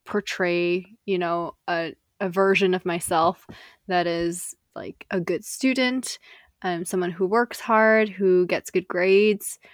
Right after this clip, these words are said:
and just, like, doing well <laughs> academically, I think, and, like, even, you know, getting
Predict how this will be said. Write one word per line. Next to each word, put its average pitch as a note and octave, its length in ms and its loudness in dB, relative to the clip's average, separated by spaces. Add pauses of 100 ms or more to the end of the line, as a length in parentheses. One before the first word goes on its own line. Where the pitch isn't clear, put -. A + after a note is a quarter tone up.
(120)
and G3+ 160 0
just, G3 180 -2
like, F#3 380 0 (220)
doing G3 340 4
well F3+ 380 4
<laughs> - 40 2
academically, F#3+ 800 -2
I G2 100 -6
think, D#3 460 -8
and, F3+ 180 -2
like, F3 220 -4
even, F3 440 2
you E3+ 120 -6
know, E3+ 160 -6
getting F3 540 -4